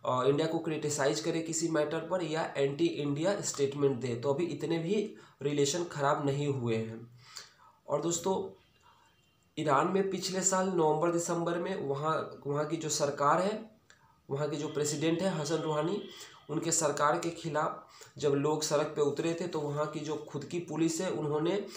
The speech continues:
लोगों के ऊपर बम दागे थे, गो-, गोली दागे थे, फायरिंग की थी, जिसमें करीब करीब पाँच सौ से ज़्यादा लोग, अ, मारे गए थे। लेकिन इंडिया ने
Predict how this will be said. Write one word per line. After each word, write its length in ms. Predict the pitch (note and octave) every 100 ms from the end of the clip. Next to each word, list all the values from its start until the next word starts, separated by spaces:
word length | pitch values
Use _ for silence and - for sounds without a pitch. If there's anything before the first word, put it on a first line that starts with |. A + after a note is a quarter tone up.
| - -
लोगों 320 | C#3 D3 D#3
के 140 | D#3
ऊपर 540 | D3+ D3 E3+ G3 - - - B2+
बम 300 | C3 D3 E3
दागे 300 | D#3+ D3+ D#3+
थे, 200 | F3 F#3
गो-, 500 | A#2+ A#2 C3 B2+ B2 - - -
गोली 260 | B2+ C#3+ D#3
दागे 240 | D#3+ E3
थे, 100 | F3
फायरिंग 380 | E3+ D3+ D3 D#3+
की 80 | D#3+
थी, 100 | F#3
जिसमें 400 | D#3 D3 E3+ E3+
करीब 260 | D3+ D#3 D#3+
करीब 260 | E3 E3+ C#3+
पाँच 280 | D3+ E3+
सौ 180 | E3 D#3+
से 160 | D#3 E3+
ज़्यादा 280 | D3+ C#3+ D3+
लोग, 340 | D3 F3 - - - - -
अ, 100 | C#3
मारे 280 | C#3+ C#3 D3
गए 200 | C3 -
थे। 40 |
लेकिन 300 | C3+ C3+ E3+
इंडिया 480 | E3+ C#3+ C#3+ D#3+ E3+
ने 160 | F#3+